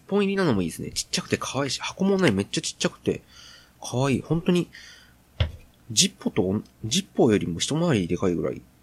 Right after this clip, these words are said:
ほんと横幅で言ったらジッポとほんと、ほとんど変わんねえよ。高さがね、一センチぐらい高いだけで、横幅は本当に数ミリ大きいだけ。だか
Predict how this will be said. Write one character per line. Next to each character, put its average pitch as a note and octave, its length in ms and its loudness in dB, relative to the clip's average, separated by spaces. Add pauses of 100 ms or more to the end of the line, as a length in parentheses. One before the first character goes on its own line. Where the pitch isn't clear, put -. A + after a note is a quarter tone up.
(340)
ほ G3 100 0
ん - 20 2
と G#2+ 60 2
横 A#2 220 2
幅 G#3+ 240 -2
で G#3+ 80 -2
言 G3+ 80 -6
っ - 20 -20
た D#3+ 80 4
ら A#2 60 4
ジ G#2+ 140 -4
ッ - 40 -18
ポ D3 120 0
と G#2 80 -2
ほ A#2 100 0
ん C#3+ 60 4
と、 A2 120 4
ほ - 180 -4
と G3 100 6
ん - 20 4
ど G#2+ 80 2
変 G2 140 -4
わ G#2 100 4
ん G#2 80 -2
ね G2+ 140 2
え - 20 2
よ。 - 120 -10 (880)
高 G3 200 0
さ C3 140 2
が F#2+ 100 4
ね、 F#2 80 2
一 F2+ 160 -2
セ - 160 2
ン B2 80 4
チ B2 120 0
ぐ A#2 100 2
ら F#2 80 4
い C#2 160 -6
高 G#2+ 240 0
い F2+ 40 4
だ F2 120 -2
け F#2 100 -2
で、 F2 260 0 (380)
横 B2+ 220 4
幅 F#3 140 4
は F3 60 2
本 F3 140 2
当 E3+ 60 2
に E3 80 2
数 - 340 2
ミ G2+ 160 2
リ D#2 140 -8 (640)
大 - 180 -6
き - 140 -2
い F#2+ 40 -2
だ F2 80 0
け。 F#2+ 240 -6 (180)
だ - 80 -14
か - 120 0